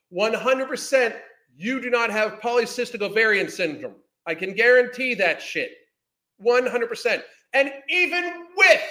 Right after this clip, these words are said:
P C O S, even with P C O S,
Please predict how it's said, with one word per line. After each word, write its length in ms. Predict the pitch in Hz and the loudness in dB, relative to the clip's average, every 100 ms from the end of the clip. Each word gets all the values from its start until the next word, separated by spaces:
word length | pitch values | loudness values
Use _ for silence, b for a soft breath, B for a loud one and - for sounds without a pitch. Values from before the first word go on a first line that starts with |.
| - _ _ | -12 _ _
P 160 | 247 214 | -6 -6
C 240 | - 208 | -4 2
O 160 | 185 175 | 4 6
S, 540 | 143 - - - - _ _ _ - | 2 -2 -12 -14 -18 _ _ _ -4
even 320 | 285 294 277 | -2 -2 -2
with 160 | 330 330 | -2 -2
P 120 | 277 | -4
C 120 | - | -2
O 60 | 233 | -2
S, 160 | 202 | -2